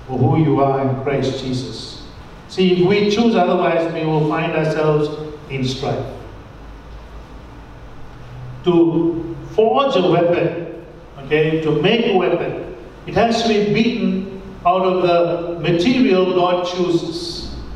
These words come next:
And unfortunately, He chooses you and me. Okay, you are and I am the material that He chooses.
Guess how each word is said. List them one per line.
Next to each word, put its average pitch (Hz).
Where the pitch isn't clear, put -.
And 180
unfortunately, 196
He -
chooses 170
you 156
and 147
me. -
Okay, 180
you 190
are 180
and 143
I 156
am 151
the 143
material 139
that 156
He 170
chooses. -